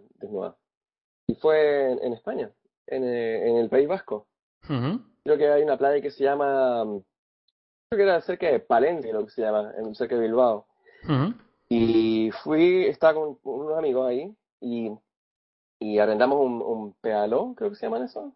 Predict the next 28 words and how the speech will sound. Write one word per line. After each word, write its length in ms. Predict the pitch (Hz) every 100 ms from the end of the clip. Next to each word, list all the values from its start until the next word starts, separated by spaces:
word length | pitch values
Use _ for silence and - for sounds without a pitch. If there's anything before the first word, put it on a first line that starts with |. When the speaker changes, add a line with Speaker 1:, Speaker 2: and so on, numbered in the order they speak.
| _ _ _
Speaker 2:
Bueno, 200 | 196 160
sí, 160 | 131 151
como 360 | 127 113 117 117
un, 580 | 117 117 113 110 107 107
¿cómo 120 | 127 117
se 80 |
llama? 280 | 113 110 104 - - - - - - _
Que 100 | 139
puedes 220 | - 147
pedalear, 480 | - 143 135 147 120
¿no? 140 | 135 147
Como 200 | 117 117
un, 60 |
Speaker 1:
Sí, 180 | 233 202
sí, 100 | 110
Speaker 2:
una 180 | 156 147
Speaker 1:
es 40 | 131
Speaker 2:
barca 60 |
Speaker 1:
como 120 | 131
un 40 | 131
Speaker 2:
de 60 |
estas 100 | 127 147
Speaker 1:
bote, 40 |
Speaker 2:
con 80 | 127
Speaker 1:
como 120 | 120
Speaker 2:
pedales, 460 | 120 117 127 117 _
sí. 60 | -
Speaker 1:
pedalear, 380 | 123 120 120